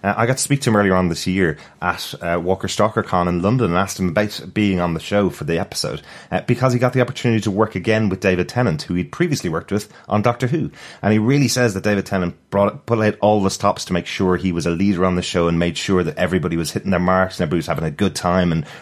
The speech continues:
really dedicated to the, to the role on the show. So really nice to hear that from Morrissey. I've always liked him as an actor. It's great to see that they're using him on the show as well.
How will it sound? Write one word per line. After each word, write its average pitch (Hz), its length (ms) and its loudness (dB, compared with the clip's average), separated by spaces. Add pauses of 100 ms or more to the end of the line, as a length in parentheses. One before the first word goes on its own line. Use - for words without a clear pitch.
really 98 340 0 (200)
dedicated 92 560 0
to 76 100 -10
the, 78 180 -4
to - 120 -8
the 82 80 0
role 82 280 0
on 78 80 -2
the 73 80 -2
show. 78 300 -2
So 76 200 -4 (220)
really 110 240 4
nice 110 200 4
to 95 80 -6
hear 92 100 4
that 85 160 2
from 82 140 -4
Morrissey. 82 300 0
I've 78 80 -4
always 95 220 2
liked 87 240 2
him 82 160 -4
as 78 80 -2
an 78 80 -2
actor. 78 360 -4 (180)
It's - 160 -18
great 82 160 0
to - 80 -8
see - 140 -2
that 76 80 -2
they're 78 100 -2
using 78 300 0
him 76 60 0
on 69 100 -2
the 69 80 -6
show 69 260 -2
as 67 100 -10
well. 60 220 -6